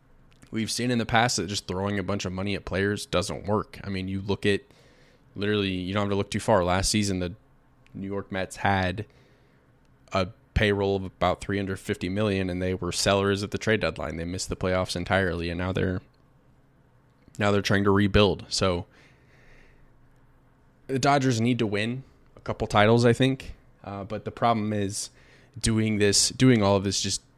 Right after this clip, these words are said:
it just doesn't guarantee anything for anybody. But I do think it's gonna be fun to watch the Dodgers play.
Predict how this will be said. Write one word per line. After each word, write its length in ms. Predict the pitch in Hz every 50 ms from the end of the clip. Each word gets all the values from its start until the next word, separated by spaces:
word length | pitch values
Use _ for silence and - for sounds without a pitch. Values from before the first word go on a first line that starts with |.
| _ -
it 120 | - 117
just 260 | 110 - 104 - - -
doesn't 400 | 101 95 95 101 85 - 90 -
guarantee 720 | - 95 95 95 92 95 - - 101 92 90 87 95 101 - - - - _ _ _ _ _ - _ - _ -
anything 760 | - 101 101 101 101 101 - - 101 98 95 92 92 92 98 - _ _ _ _ _ _ _ _ _ _ _ _ _ _ _ _ _ _
for 220 | - - - 101
anybody. 640 | 87 92 98 95 92 - - - 85 80 82 92 107 - _ _ _ _ _ _
But 320 | - 98 98 98 - - - _ _ _ _ _ _ _ _ _ _ _ _ _ _ _ _ _ _ _ _ _ _ _ _ _ _ _ _ _ _ _ _ _ _ _ _ - _ _ _
I 120 | 113 113
do 180 | 101 107 110 110
think 160 | - 110 104
it's 100 | 98 -
gonna 160 | - 107 101
be 100 | 98 90
fun 260 | - - 98 92 92 87
to 100 | - 92
watch 520 | 80 78 87 92 95 - - - - - _ _ _ _ _ _ _ _ _ _ _ _ _ _ _ _ _ _ _ - - _ _ _ _ _ _ _ _ _ _
the 120 | - 107 101
Dodgers 480 | - 104 95 95 90 92 92 87 -
play. 480 | - - - 95 87 90 92 95 -